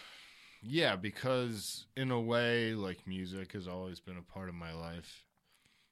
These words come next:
And I was very much, like, an M T V kid. That's what I watched when I got home from school when I was a kid.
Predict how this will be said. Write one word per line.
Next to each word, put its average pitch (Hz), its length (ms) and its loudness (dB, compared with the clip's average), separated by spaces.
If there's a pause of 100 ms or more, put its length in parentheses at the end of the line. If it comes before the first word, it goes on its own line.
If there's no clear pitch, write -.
(160)
And 80 460 -6
I 82 100 -8
was 87 180 -8
very 90 340 -4
much, 85 400 -8
like, 80 180 -10
an 82 100 -8
M 78 240 -10
T 80 180 -10
V 76 300 -10
kid. 78 440 -10
That's 76 280 -12
what 76 100 -10
I 76 60 -8
watched 76 460 -10
when 76 80 -16
I 76 100 -14
got 73 200 -16
home 76 280 -16
from 76 120 -18
school 76 420 -12
when 76 160 -14
I 73 60 -16
was 71 100 -20
a 73 40 -20
kid. 78 540 -18